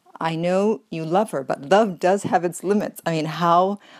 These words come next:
long are you willing to wait? You gave me your ages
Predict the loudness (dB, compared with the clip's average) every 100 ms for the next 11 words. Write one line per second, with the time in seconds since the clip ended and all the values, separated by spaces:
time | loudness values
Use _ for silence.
0 | -18 -8 -2 2 4 2 0 -4 -2 -2
1 | -2 -2 -2 -4 -6 0 0 0 -6 -16
2 | _ _ _ _ _ -20 -20 -20 _ _
3 | _ -10 -4 0 0 0 0 2 2 0
4 | 0 0 0 -2 -2 -2 -2 -6